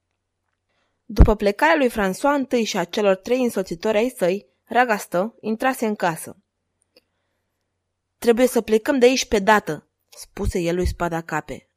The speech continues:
„Într-o jumătate de oră vor fi aici cincizeci de gărzi care vor împresura casa.”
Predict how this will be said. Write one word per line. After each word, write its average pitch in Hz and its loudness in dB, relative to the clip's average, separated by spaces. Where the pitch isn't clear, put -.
„Într-o 185 0
jumătate 185 2
de 185 4
oră 214 4
vor 185 0
fi - -4
aici 196 0
cincizeci 220 2
de 185 4
gărzi 208 0
care 190 2
vor 185 4
împresura 185 0
casa.” - -6